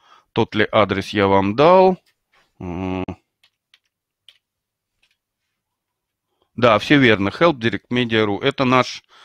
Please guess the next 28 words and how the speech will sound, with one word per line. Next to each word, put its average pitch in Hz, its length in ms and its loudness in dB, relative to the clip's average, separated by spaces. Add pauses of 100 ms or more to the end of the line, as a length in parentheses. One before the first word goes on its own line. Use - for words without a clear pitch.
(220)
а, 110 220 2
наша 123 300 -2
служба 123 340 -8
поддержки, 131 640 -2 (100)
а, 113 180 0
админы. 117 540 -2
Они 143 480 0 (300)
точно 151 320 0
вам 123 240 4
ответят, 139 480 -2
когда 120 480 0
вы 120 180 -2
скажете, 117 760 -2 (460)
а, 107 580 2
э, 110 960 -6
что 139 240 -2
у 120 40 -2
вас 117 180 2
за 117 180 0
A 113 40 0
B 139 160 0
S, 165 100 -4
то - 80 -4
есть 107 120 -2
какой 117 300 -4
вуз 131 440 -8
у 101 160 -12
вас, 110 420 -2